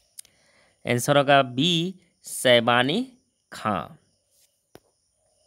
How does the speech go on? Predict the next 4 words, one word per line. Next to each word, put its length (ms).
क्वेश्चन 280
नंबर 260
तेईस 420
है, 200